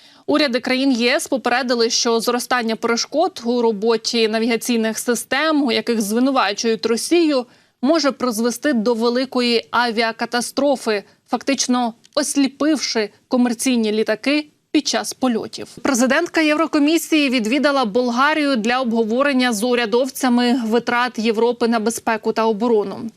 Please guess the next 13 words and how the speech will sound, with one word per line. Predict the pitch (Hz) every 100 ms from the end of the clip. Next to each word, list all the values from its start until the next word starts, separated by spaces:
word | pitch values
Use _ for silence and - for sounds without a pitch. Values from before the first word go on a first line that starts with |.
| - _ -
Вона | 220 254 262 254
також | 254 254 240 - 226 -
побувала | 262 233 247 240 233
на | 226 233
провідному | 226 240 247 254 226 247 226 214 208
державному | 196 233 233 220 214 214
оборонному | 214 226 233 220 220 226
заводі | 233 208 320 311
разом | 285 254 277 269
із | 277 233
прем'єр-міністром | - 269 247 254 247 247 254 240 240 214
Болгарії | 233 233 240 233 233 226 - - -
Росеном | 233 240 - 240 233 226